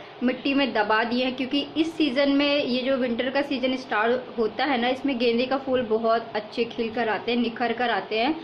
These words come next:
तो इसलिए मैंने बहुत सारे लगा दिए हैं। और जैसे ही ग्रोथ होंगे तो मैं उन सभी के, तो इसकी जांग में ना बहुत ज़्यादा दर्द हो रहा है। कल ये साइकिल के ऊपर गिर गया था फुटबॉल खेलने में,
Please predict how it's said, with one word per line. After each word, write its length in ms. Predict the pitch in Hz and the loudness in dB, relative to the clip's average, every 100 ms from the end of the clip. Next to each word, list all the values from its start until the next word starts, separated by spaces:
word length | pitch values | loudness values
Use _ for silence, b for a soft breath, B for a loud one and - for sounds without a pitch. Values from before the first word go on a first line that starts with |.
| B B B - | B B B 2
तो 160 | 247 247 | 4 4
इसलिए 260 | 254 269 | 4 2
मैंने 140 | 269 277 | 2 2
बहुत 340 | 240 247 254 | 2 2 2
सारे 160 | 262 269 | 0 2
लगा 300 | 240 214 226 | 2 0 0
दिए 220 | 254 277 | 2 2
हैं। 260 | 277 277 | 2 0
और 240 | 269 247 220 | 0 0 2
जैसे 340 | 226 240 240 | 0 0 0
ही 120 | 277 | -2
ग्रोथ 460 | 240 220 247 269 247 | -2 2 4 2 0
होंगे 320 | 269 254 294 | -6 -4 -6
तो 160 | 320 311 | -6 -6
मैं 280 | 262 254 262 | -6 -8 -10
उन 160 | 254 | -12
सभी 260 | 262 262 262 | -12 -14 -14
के, 220 | 262 285 - - - - - | -16 -16 -16 -18 -18 -14 -2
तो 100 | 240 | 0
इसकी 220 | 254 285 | 0 0
जांग 360 | 262 247 254 262 | 2 2 4 4
में 80 | |
ना 120 | 277 302 | 4 4
बहुत 300 | 240 240 254 | 2 2 4
ज़्यादा 220 | 254 262 | 4 4
दर्द 340 | 220 247 240 | 2 2 2
हो 80 | 262 | 2
रहा 140 | 233 | 2
है। 80 | 247 | 2
कल 180 | 247 240 | 2 2
ये 340 | 247 254 262 | 2 4 2
साइकिल 580 | 269 262 233 233 269 277 - - - - | 0 0 0 2 0 0 -4 -14 -10 -2
के 100 | 320 | 0
ऊपर 400 | 311 269 269 294 | 2 2 2 2
गिर 200 | 247 226 | 2 2
गया 200 | 214 214 | 2 0
था 240 | 247 240 | 0 0
फुटबॉल 580 | 233 - 262 226 233 240 | -2 -4 -2 2 2 2
खेलने 380 | 254 269 233 233 | 2 0 2 0
में, 220 | 254 339 | 0 0